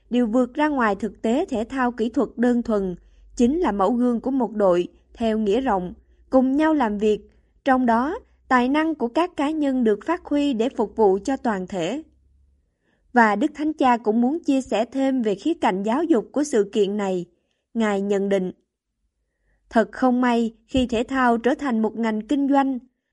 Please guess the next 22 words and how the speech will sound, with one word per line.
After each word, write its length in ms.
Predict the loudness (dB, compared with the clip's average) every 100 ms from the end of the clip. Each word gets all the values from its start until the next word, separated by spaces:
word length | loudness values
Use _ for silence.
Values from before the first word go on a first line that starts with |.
| _
nó 240 | 2 2 2
có 200 | 2 2
nguy 220 | 2 2
cơ 280 | 2 2 2
mất 280 | 0 0
đi 240 | 0 0 0
các 220 | -2 -2
giá 180 | -2 -2
trị 300 | 2 2 2
giáo 160 | 0 2
dục 200 | 0 0 -2
vốn 240 | -2 -2 -2
có, 340 | -2 -2 -6 -12 _ _ -2
thậm 220 | 0 0
chí 300 | 0 2 2 0
có 100 | 0
thể 180 | 0 -2
trở 240 | 2 2
nên 320 | 2 0 -2
phi 240 | 0 0 2
giáo 220 | 0 2
dục, 260 | 0 0